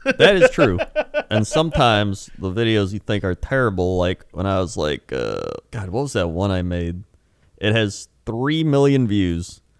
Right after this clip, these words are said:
Speaker 1: And I remember
Speaker 2: Damn.
Speaker 1: making it and being like, "This video sucks.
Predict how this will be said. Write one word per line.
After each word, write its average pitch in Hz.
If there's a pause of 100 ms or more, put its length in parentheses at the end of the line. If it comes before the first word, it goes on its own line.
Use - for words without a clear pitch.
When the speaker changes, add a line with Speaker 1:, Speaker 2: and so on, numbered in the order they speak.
(480)
Speaker 1:
And 104
I 101
remember 127
Speaker 2:
Damn. 107
Speaker 1:
making 107
it 92 (200)
and 104
being 98
like, 92 (480)
"This 107
video 165
sucks. -